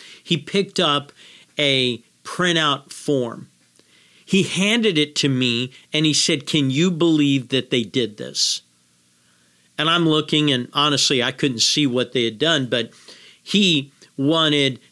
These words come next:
the edges to be perfect and that whatever was around the edges, the margin was perfect on both sides. He said they cut them wrong.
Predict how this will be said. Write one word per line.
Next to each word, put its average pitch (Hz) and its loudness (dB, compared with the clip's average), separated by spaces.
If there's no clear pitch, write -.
the 147 -2
edges 139 0
to - -4
be 123 -2
perfect - -4
and 147 2
that 131 0
whatever 156 0
was 175 0
around 151 0
the 139 -2
edges, 139 -2
the 135 -2
margin 131 -2
was 120 -2
perfect 147 -4
on 127 -4
both 120 -2
sides. - -6
He 165 -2
said 151 -2
they 147 0
cut 170 -6
them 131 -2
wrong. 117 -8